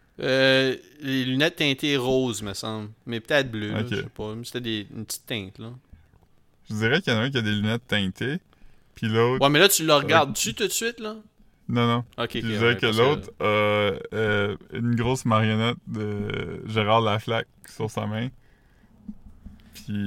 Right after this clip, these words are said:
Speaker 2: euh,
Speaker 1: C'est vrai que ça, ouais, mais je, c'est, c'est, c'est
Speaker 2: Peut-être
Speaker 1: deux,
Speaker 2: qu'il
Speaker 1: deux
Speaker 2: l'amène pas au restaurant parce qu'il veut pas mettre du sirop d'érable dessus.
Speaker 1: deux gars avec les, les, les, les têtes pleines, comme, tu sais, de cheveux, qui ont tous les deux,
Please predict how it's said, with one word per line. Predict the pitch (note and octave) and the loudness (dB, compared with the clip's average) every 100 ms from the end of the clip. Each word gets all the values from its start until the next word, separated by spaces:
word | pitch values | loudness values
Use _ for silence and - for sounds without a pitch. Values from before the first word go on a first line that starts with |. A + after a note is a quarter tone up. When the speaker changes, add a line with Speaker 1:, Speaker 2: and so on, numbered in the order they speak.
| G2 | -2
Speaker 2:
euh, | G2 G2 G2 G2+ G2+ | -2 0 0 -2 -4
Speaker 1:
C'est | G#2+ | -2
vrai | E3+ | 0
que | A#3+ | 0
ça, | B2 A2 | -2 -4
ouais, | B2+ A2+ G2 F#2+ | -4 -4 -4 -8
mais | G2 | -10
je, | F#2+ - - _ _ _ _ _ _ _ _ _ _ _ - | -10 -14 -18 _ _ _ _ _ _ _ _ _ _ _ -12
c'est, | B2+ | -8
c'est, | A2+ A#2+ | -6 -6
c'est | - C3+ | -6 -4
Speaker 2:
Peut-être | |
Speaker 1:
deux, | C3 | -4
Speaker 2:
qu'il | - | 0
Speaker 1:
deux | A2+ | 4
Speaker 2:
l'amène | G#2+ G#2 | 4 4
pas | C3+ | 4
au | B2 | 4
restaurant | A2 - G#2+ A#2 | 4 4 6 6
parce | A#2+ G#2+ | 4 2
qu'il | - | 2
veut | G#2+ F#2+ | -2 0
pas | A2+ | -2
mettre | G#2+ G2+ | -2 -2
du | G2 | -6
sirop | - G#2 G#2 | -6 -2 0
d'érable | G2 G2+ G#2+ | 0 0 -2
dessus. | G#2+ G#2+ | -4 0
Speaker 1:
deux | E3+ | 0
gars | D#3+ G3+ | 2 2
avec | E3+ C3+ | 0 0
les, | A#2+ | -4
les, | A2 A#2 A2 | -4 -6 -6
les, | G#2 G#2+ | -8 -12
les | G#2+ G#2+ | -10 -10
têtes | G#2 - C3 B2 - | -6 0 0 0 -4
pleines, | B2 A#2+ A#2 A2 | -2 -2 -2 -8
comme, | - A2 G#2 G2+ G2+ | -6 -6 -6 -8 -10
tu | - | -8
sais, | |
de | A2+ G#2+ | -4 -4
cheveux, | - - A2 B2+ | -4 -4 -2 -2
qui | C3+ | -2
ont | B2 | -4
tous | - C#3 | -4 -4
les | A#2+ | -2
deux, | B2 C#3+ | 0 -2